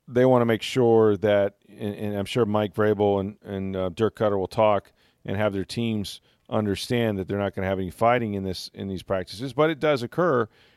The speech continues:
as it did at the end of practice on Monday. And,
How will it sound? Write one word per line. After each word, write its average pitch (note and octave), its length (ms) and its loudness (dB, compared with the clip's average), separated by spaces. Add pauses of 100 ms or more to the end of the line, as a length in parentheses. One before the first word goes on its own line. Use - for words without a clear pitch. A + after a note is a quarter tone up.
(120)
as A#2 240 2
it G#2+ 80 -4
did A#2 200 2
at A2 140 2
the A2 140 -4
end G#2+ 80 -2
of G2 100 -6
practice G2+ 580 -4 (320)
on G2+ 240 0
Monday. G2+ 680 -2
And, G2+ 400 -4